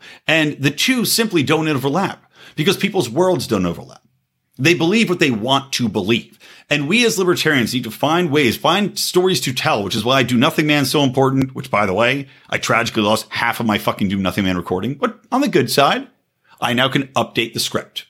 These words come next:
because it was focused on Maxine, <laughs> Maxine Waters, vaccine mandates. I'm sorry, it was focused on mask mandates and constant masking.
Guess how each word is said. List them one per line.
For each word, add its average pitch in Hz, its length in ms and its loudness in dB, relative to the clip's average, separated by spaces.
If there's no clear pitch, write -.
because 110 220 0
it 117 60 0
was 110 120 -2
focused 135 360 0
on 110 160 2
Maxine, 127 720 0
<laughs> - 120 -10
Maxine 107 440 0
Waters, 127 440 -2
vaccine 143 800 0
mandates. 113 760 -2
I'm 135 100 2
sorry, 107 200 0
it 107 40 0
was 113 120 0
focused 165 240 0
on 123 160 2
mask 143 300 0
mandates 92 440 -6
and 107 420 2
constant 131 440 0
masking. 113 600 -2